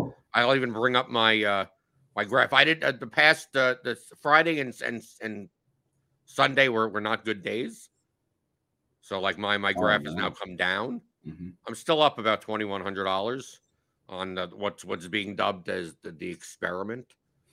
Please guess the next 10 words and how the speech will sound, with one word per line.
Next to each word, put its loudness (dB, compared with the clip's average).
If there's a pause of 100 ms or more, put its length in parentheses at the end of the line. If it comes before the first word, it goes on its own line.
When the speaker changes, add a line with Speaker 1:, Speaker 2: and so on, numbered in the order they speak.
(720)
Speaker 1:
uh, 2
whatever. 0
But 4
I 8
mean, 0
I, 4
I'm, 0 (520)
I 8
should 2
expect 0